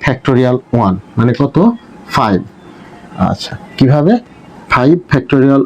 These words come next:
ওয়ান, এটাকে আমরা ম্যানুয়ালি কীভাবে করতে পারি? ফাইভ divided by one সমান কত? ফাইভ। আর এখানে ওয়াই প্লাস ফাইভ factorial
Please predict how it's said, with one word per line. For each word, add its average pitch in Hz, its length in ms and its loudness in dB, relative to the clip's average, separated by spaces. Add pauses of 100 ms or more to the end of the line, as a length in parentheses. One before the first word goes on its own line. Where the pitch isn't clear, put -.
ওয়ান, 95 300 2
এটাকে 143 360 0
আমরা 101 260 2
ম্যানুয়ালি 120 420 4
কীভাবে 147 300 2
করতে 147 260 0
পারি? 151 280 4
ফাইভ 127 340 2 (480)
divided 120 400 2
by 160 280 2
one 95 180 0 (160)
সমান 135 280 0
কত? 135 220 0 (500)
ফাইভ। 190 280 0 (560)
আর 101 240 0
এখানে 139 400 2 (120)
ওয়াই 104 240 0 (460)
প্লাস 104 380 0
ফাইভ 165 220 2 (100)
factorial 131 540 2